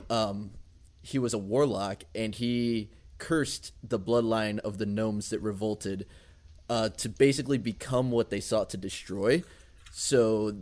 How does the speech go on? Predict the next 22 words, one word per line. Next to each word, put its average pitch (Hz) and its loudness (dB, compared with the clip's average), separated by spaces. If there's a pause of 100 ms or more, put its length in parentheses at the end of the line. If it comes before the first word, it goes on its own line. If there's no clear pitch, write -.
(140)
thus 123 2
leading 110 2
to 113 0
the 104 -2
Rune 101 -2
Knights. - -8 (800)
Um, 117 2 (1000)
then, 160 8 (100)
where 120 8
I 131 10
am 117 4
now, 117 4 (380)
farther 127 4
down 107 -2 (460)
the, 104 -4 (160)
the 117 -2
line, 104 0 (840)
I'm 143 6
a 151 8
Rune 139 6
Knight, 135 4
and 113 2